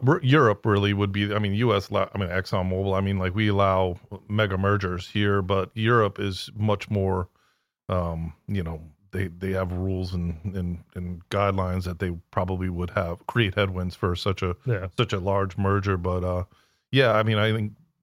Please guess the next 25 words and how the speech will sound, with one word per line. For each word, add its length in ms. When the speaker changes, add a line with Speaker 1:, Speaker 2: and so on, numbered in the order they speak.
Speaker 1:
to 80
your 180
original 340
point 440
that 200
nobody, 800
nobody 640
is 480
free 300
of 440
discussions 760
when 100
it 80
comes 300
to 160
M 140
and 100
A 120
nowadays, 500
because 300
that's 220
a, 160
a 60
strategy 680
of 380